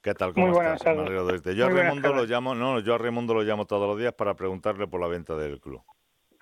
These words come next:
Speaker 2: <laughs> Pues no, no, vamos, que yo
Speaker 1: No
Speaker 2: sepa ahora
Speaker 1: porque,
Speaker 2: mismo
Speaker 1: no porque él lo quiera comprar,
Speaker 2: <laughs>
Speaker 1: sino
Speaker 2: No, yo no,
Speaker 1: porque
Speaker 2: ni, no, ni quiero ni puedo.
Speaker 1: No, me tiene que echar una mano, yo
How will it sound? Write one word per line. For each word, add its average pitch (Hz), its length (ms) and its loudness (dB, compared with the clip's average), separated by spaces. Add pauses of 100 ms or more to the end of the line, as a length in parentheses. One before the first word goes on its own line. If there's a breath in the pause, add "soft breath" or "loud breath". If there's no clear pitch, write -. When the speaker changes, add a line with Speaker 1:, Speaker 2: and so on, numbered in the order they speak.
(140)
Speaker 2:
<laughs> 175 100 0 (760 loud breath)
Pues 165 180 4
no, 202 300 4
no, 190 380 2 (200)
vamos, 175 240 0
que - 140 -4
yo 180 100 2
Speaker 1:
No 131 100 4
Speaker 2:
sepa 151 140 4
ahora 156 120 4
Speaker 1:
porque, 135 100 2
Speaker 2:
mismo 170 280 4
Speaker 1:
no 156 160 0
porque 135 280 0
él 127 80 0
lo 123 100 0
quiera 113 220 0
comprar, 107 400 0 (340)
Speaker 2:
<laughs> - 340 -20
Speaker 1:
sino 104 520 -2
Speaker 2:
No, 185 260 4
yo 90 100 0
no, - 20 0
Speaker 1:
porque 104 220 0 (220)
Speaker 2:
ni, 196 80 0
no, 196 200 2
ni 190 240 -2
quiero 233 220 2
ni 247 120 0
puedo. 196 340 0
Speaker 1:
No, 165 440 2
me 139 100 0
tiene 135 180 0
que 131 80 2
echar 139 180 -2
una 139 140 0
mano, 151 300 0
yo 135 80 0